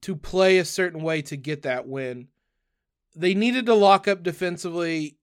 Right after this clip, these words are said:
and show signs of progress. Even in my kinda best case scenario, wildest expectations, I don't know that I could have predicted Indiana winning the way they did on Saturday,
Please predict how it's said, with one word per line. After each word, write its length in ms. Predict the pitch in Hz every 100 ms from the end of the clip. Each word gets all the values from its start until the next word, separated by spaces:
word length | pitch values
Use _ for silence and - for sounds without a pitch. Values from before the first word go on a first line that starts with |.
| -
and 380 | 156 160 156
show 240 | 143 185 175
signs 340 | - 170 160
of 120 | 147
progress. 720 | - 160 151 143 131 123 - - _ _ _ _ _ -
Even 300 | 214 240 247
in 180 | 226 208
my 240 | 190 180
kinda 280 | 175 196 170
best 360 | 147 175 175
case 240 | - 190 185
scenario, 560 | 180 175 175 170 170
wildest 600 | 156 147 143 170 170 156
expectations, 1120 | 170 156 - 151 - 160 147 - 151 139 131 - - _ _ _ _ -
I 100 | 165
don't 220 | 208 226
know 160 | 214
that 160 | 208 196
I 60 | 185
could 160 | 196
have 100 | 185
predicted 420 | 185 180 175 185
Indiana 420 | 170 175 175 175 156
winning 320 | 165 180 180
the 80 | 165
way 160 | 170
they 160 | 165 151
did 220 | 147 175
on 160 | 185 185
Saturday, 680 | 196 180 180 180 185 175